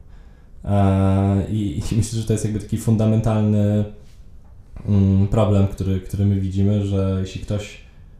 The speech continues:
nie kocha tego produktu i nie rozumie, po co my to robimy, e, to nie będzie w stanie rozwinąć, e, tej organizacji razem z nami, e, i nie będzie w stanie na pe-,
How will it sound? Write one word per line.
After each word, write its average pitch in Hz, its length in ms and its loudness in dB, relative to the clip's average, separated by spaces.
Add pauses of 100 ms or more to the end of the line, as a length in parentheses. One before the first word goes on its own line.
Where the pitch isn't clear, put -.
(160)
nie 98 240 2
kocha 110 320 2
tego 101 240 -2
produktu 107 540 0
i 98 100 2
nie 98 160 2
rozumie, 101 680 2
po 113 60 -2
co 101 140 -2
my 101 80 2
to 104 100 -4
robimy, 107 480 0 (540)
e, 98 760 0
to 104 80 -4 (200)
nie 110 80 2
będzie 104 220 2
w - 40 -6
stanie 104 260 0
rozwinąć, 101 680 -2 (460)
e, 95 40 -4
tej 101 140 -2
organizacji 95 640 0
razem 95 260 0
z - 80 -6
nami, 104 420 0 (640)
e, 98 200 -2
i 104 40 2
nie 101 80 2
będzie 104 180 2
w - 40 -6
stanie 101 260 2
na 98 60 2
pe-, 101 100 -4